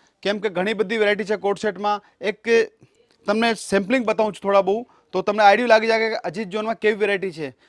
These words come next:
અજીત ઝોનમાં એમ તમે આવો તો ઘણી બધી વેરાયટી છે કે તમે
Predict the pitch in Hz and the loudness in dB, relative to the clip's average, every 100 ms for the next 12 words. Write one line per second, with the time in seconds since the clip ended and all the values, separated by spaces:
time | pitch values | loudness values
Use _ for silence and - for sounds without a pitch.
0 | _ - 127 190 220 214 214 214 220 220 | _ -16 -10 -6 -4 0 0 0 -4 -6
1 | - 196 226 220 _ _ 208 151 190 262 | 2 6 6 2 _ _ -16 -8 -2 0
2 | 214 190 247 214 208 202 214 214 202 _ | 0 0 0 0 0 -2 -2 -2 -4 _
3 | - 196 214 214 233 | -10 -6 -4 0 0